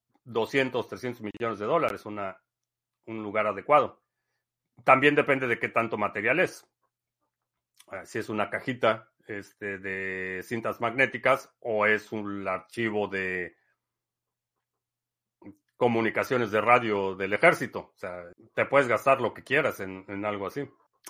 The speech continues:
Pero honestamente, si tienes, eh, información en medios magnéticos, buscaría la forma de transferirlos. Me imagino que los usuarios de B T C veinte veinticuatro,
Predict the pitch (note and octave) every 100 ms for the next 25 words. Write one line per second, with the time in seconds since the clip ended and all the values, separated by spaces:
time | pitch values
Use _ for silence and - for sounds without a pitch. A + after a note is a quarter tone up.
0 | A2+ B2 A#2+ A#2 A#2 B2 B2+ D#3 F3 E3+
1 | D3+ E3 E3+ F#3 F3 C3+ G#2+ - A2+ C#3
2 | D3 C#3+ A#2+ - - G#2+ G2 F#2+ F#2+ -
3 | - A2+ A#2 G#2 G#2 C3 B2+ A2 C3 A#2+
4 | G#2 G2 A2 C3+ C#3+ D3 C3 G#2+ G2 G2+
5 | G#2+ G#2 - G#2+ G#2 F#2 F2 E2 _ _
6 | _ _ _ _ _ _ _ _ _ G#2
7 | G2 - G#2 A#2+ A2 G2+ - _ _ -
8 | A2 G2+ B2+ B2 A2+ G2 F#2+ B2+ B2+ G#2+
9 | A2+ A#2+ G#2+ B2+ A#2+ A#2 A#2+ A#2+ G#2 G2
10 | - B2+ - B2+ C3 -